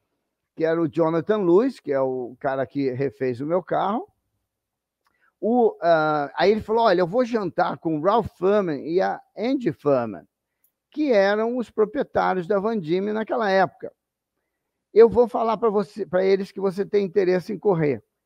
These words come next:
Cara, eu recebi um telefonema deles no meio do jantar, falando: "Roberto, você tem que vir. Nós vamos nos divertir muito juntos." E por isso que tá, a coisa tá dando sequência. Não é uma comp-, corrida tão competitiva quanto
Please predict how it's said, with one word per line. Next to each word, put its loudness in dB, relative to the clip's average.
Cara, -4
eu 2
recebi -2
um -4
telefonema -4
deles -4
no -8
meio 2
do -6
jantar, -2
falando: -4
"Roberto, 0
você 2
tem 6
que -2
vir. 2
Nós 0
vamos 0
nos 0
divertir 2
muito 4
juntos." -2
E -2
por 8
isso 4
que -6
tá, -4
a -10
coisa 4
tá 0
dando 0
sequência. 2
Não 0
é 4
uma 2
comp-, -4
corrida 4
tão 2
competitiva -2
quanto -2